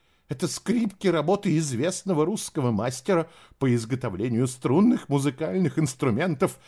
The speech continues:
Ивана Андреевича Батова. Это начало прошлого века, им же больше ста лет.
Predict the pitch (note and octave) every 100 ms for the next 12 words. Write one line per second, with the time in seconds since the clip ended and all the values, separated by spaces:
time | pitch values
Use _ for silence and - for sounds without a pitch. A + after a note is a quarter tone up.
0 | - D#3 D3+ D3+ G3+ F#3+ G#3+ E3 D#3 G#3
1 | D#3+ F#3 F#3 A3+ D#3+ G#2 A#3 - A#2+ B1+
2 | A#2 - - B2+ B2+ G#3 - A3 E3+ F#3+
3 | - C3 G3 - C4+ A#3 C#4+ - - A2
4 | A#2+ A#2 D#3 F#3+ D#4 - D4+ - E4 D#4
5 | - - -